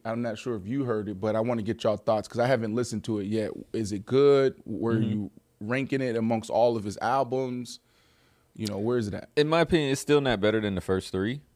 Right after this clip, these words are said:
Speaker 2: Uh, I think that was just a timepiece. I think it was a lot more about what I was going through as a young man,
Speaker 1: Okay.
Speaker 2: and I think that that's where the relation comes in. So I try not to hate on, um, Kanye. I love Kanye.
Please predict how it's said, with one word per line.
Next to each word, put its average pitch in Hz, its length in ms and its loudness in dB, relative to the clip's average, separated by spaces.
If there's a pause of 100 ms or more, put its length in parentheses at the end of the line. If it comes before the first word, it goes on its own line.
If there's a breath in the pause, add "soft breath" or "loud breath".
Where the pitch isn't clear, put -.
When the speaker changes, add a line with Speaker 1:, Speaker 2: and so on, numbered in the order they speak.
(200)
Speaker 2:
Uh, 95 100 4
I 90 60 4
think 104 200 -2
that 98 60 4
was 95 120 0
just 92 160 -6
a - 60 -14
timepiece. 98 640 0
I 87 40 2
think 87 220 -2
it 87 60 0
was 82 340 -4 (300)
a 98 80 4
lot 101 180 6
more 104 160 0
about 92 220 4
what 82 120 2
I 95 120 6
was 113 120 2
going 113 280 -2
through 117 340 -2 (300)
as 98 160 0
a 101 40 -2
young 107 220 0
man, 110 560 -2
Speaker 1:
Okay. 90 160 -8
Speaker 2:
and 90 160 0
I 90 60 0
think 92 180 -2
that 92 240 2
that's 92 220 2
where 101 100 2
the 87 100 0
relation 87 400 0
comes 107 300 -2
in. 104 240 -2 (400 soft breath)
So 131 140 6
I 131 40 6
try 190 200 6
not 156 220 2
to 98 80 4
hate 120 280 4
on, 120 220 4
um, 113 560 2 (100)
Kanye. 131 480 2
I 92 80 0
love 107 260 4
Kanye. 131 440 -4